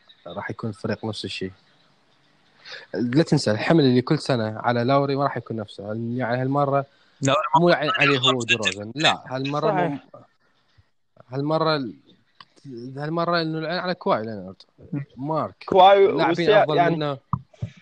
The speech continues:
Speaker 3: يعني في ثلاثة أربعة لاعبين راح يكونوا العين عليهم قبل ما يكون العين على لاوري.
Speaker 1: بالضبط.
Speaker 3: صحيح. السلسلة هي بين، آه،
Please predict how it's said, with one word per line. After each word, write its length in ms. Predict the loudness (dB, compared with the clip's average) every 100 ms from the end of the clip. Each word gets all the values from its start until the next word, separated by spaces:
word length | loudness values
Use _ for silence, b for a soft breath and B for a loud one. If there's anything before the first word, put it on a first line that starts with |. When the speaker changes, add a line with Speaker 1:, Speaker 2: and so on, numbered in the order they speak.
| 0
Speaker 3:
يعني 280 | 4 4 4
في 160 | 2
ثلاثة 380 | 6 8 10 8
أربعة 220 | 8 8
لاعبين 600 | 8 6 6 2 2 2
راح 100 | 0
يكونوا 540 | 0 -2 0 0 -2 -6 _ _ _ _ _ 0
العين 280 | 4 4
عليهم 320 | 6 4 4 4
قبل 220 | 4 4
ما 80 | 2
يكون 160 | 0
العين 300 | 0 0 0
على 560 | 2 4 4 4 2 -4 _ _ _ _
لاوري. 300 | 2 4 4 -4 _ _ -12
Speaker 1:
بالضبط. 460 | -8 -6 -8 -12 -20 _ _ _ _ _ _ _ _ _ _ _
Speaker 3:
صحيح. 380 | -8 -6 -8 -10 _ -6 -4
السلسلة 340 | -6 -2 -2
هي 180 | 0 2
بين، 320 | 2 2 2
آه، 280 | 2 2